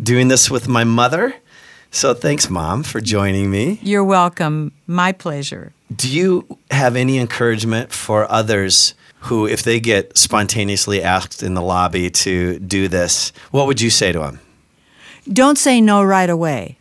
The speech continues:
Speaker 1: <laughs> Okay.
Speaker 2: I told Pam, "You have to at least let me drive home so I can,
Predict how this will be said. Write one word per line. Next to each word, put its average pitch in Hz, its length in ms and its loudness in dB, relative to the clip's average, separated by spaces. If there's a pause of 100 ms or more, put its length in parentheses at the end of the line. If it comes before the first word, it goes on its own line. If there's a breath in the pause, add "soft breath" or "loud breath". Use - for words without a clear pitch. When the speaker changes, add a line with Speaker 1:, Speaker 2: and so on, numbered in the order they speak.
(120)
Speaker 1:
<laughs> - 180 -18
Okay. - 640 -4 (920 loud breath)
Speaker 2:
I 214 100 2
told 240 360 2
Pam, 190 420 0 (320 soft breath)
"You 226 100 0
have 294 220 0
to 254 80 0
at 202 80 2
least 247 440 0
let 202 280 0
me 175 340 -2 (340)
drive 202 440 2
home 175 600 2
so 180 220 0
I 175 160 4
can, 170 380 -2